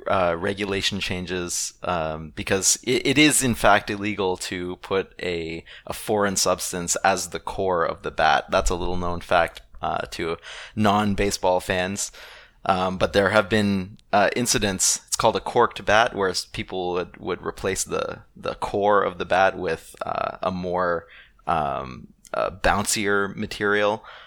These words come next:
uh, like cork, uh, makes the balls go farther. So, so we would have to kind of adjust the, the official rules, um, to allow these heating elements and make sure that they're not, um,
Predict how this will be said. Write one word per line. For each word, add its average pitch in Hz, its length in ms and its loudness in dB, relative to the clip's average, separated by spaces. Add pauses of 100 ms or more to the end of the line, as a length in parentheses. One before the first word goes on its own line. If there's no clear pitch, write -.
(140)
uh, 82 240 2
like 87 220 -4
cork, - 460 0 (140)
uh, 82 280 2
makes 85 240 -8
the - 80 -10
balls 78 260 -2
go 85 220 -6
farther. 85 500 -6
So, 110 320 0
so 127 180 2
we 131 140 2
would 147 100 4
have 147 200 8
to 117 300 0
kind 104 220 -2
of 92 80 -4
adjust 104 440 0
the, 90 400 0
the - 160 -10
official 120 500 -2
rules, 117 460 -4 (500)
um, 87 480 -4
to 95 180 -4
allow 90 540 2
these 90 240 -10
heating 101 320 -4
elements 107 400 -2
and 101 160 0
make 107 220 2
sure 104 240 2
that 101 220 -2
they're 90 140 -2
not, 87 440 -4 (400)
um, 73 500 -4